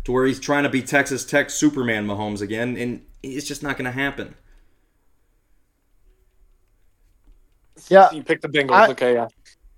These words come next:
Speaker 2: I've told you guys my thoughts. I told you that we weren't good after, I forget what game I told you,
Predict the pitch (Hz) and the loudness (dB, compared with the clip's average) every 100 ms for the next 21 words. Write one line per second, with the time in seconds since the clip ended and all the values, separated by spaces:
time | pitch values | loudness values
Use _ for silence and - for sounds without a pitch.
0 | _ _ _ _ _ _ - 156 180 165 | _ _ _ _ _ _ -4 2 2 0
1 | - 185 175 165 147 143 135 127 110 - | -2 0 2 0 2 4 2 0 -6 -16
2 | - _ _ _ _ _ _ _ - 127 | -20 _ _ _ _ _ _ _ -10 -2
3 | 135 131 117 123 - - _ _ _ _ | -2 -2 -2 -4 -6 -20 _ _ _ _
4 | _ _ _ _ _ _ _ - 127 127 | _ _ _ _ _ _ _ -8 -8 -2
5 | 151 170 175 202 175 139 139 139 123 156 | 2 2 2 4 4 4 -2 -2 2 2
6 | 170 - - _ - 135 135 139 - - | 2 -4 -20 _ -12 0 4 4 2 -8
7 | - 143 143 147 139 139 139 139 135 131 | 2 2 2 -6 -4 -2 -2 -2 -2 -6
8 | - - 139 160 143 123 139 139 135 127 | -8 -2 -2 0 -2 0 -2 0 0 0
9 | 131 135 139 170 | 0 0 2 2